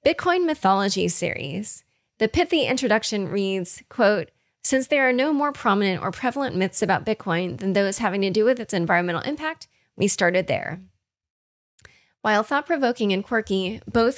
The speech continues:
the Bitcoin as a battery concept and the idea that Bitcoin's environmental concerns are mythological lack a quantitative foundation, which will be necessary in the coming years for the marketing war over the environmental impact of proof of work.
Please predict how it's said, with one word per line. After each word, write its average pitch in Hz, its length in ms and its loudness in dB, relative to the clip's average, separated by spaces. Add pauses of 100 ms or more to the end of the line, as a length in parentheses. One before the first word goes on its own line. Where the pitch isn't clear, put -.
the 220 160 -2
Bitcoin 208 420 0
as 214 200 -2
a 233 40 -2
battery 240 280 2
concept 202 580 -2 (340)
and 269 240 2
the 240 120 4
idea 190 340 4
that 190 180 0
Bitcoin's 190 360 -2
environmental 180 540 0
concerns 175 580 -2
are - 140 -2
mythological 180 840 -2 (480)
lack 302 320 0
a - 140 -4
quantitative 185 560 0
foundation, 170 600 -4
which 226 200 -2
will 330 80 -2
be 330 140 -2
necessary 277 560 0
in 285 200 -6
the 320 80 -4
coming 277 300 -4
years 175 360 -2 (300)
for 226 100 0
the 214 60 4
marketing 214 400 0
war 180 320 2
over 208 300 0
the 214 140 0
environmental 165 500 0
impact 170 580 -4
of 180 260 0
proof 180 240 -2
of 170 140 -2
work. - 340 -8